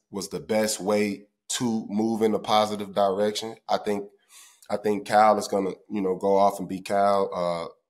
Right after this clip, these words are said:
I don't think that'll ever change Cal's impact on basketball, this young generation, these young kids' lives.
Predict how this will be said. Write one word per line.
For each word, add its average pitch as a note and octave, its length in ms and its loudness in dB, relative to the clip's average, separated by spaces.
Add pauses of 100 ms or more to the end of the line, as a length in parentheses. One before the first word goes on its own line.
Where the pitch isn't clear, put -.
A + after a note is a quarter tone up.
(120)
I F#2 40 -4
don't G2+ 240 2
think F#2+ 140 -6
that'll F#2 180 -2
ever F2+ 260 -8
change F#2+ 380 -6
Cal's F#2+ 420 0
impact F#2 400 -6
on E2 140 -10
basketball, F2 640 -4
this E2 220 -12
young F#2 180 -4
generation, F2+ 720 -8
these E2 200 -18
young F2+ 200 -8
kids' F2 340 -10
lives. F2 520 -6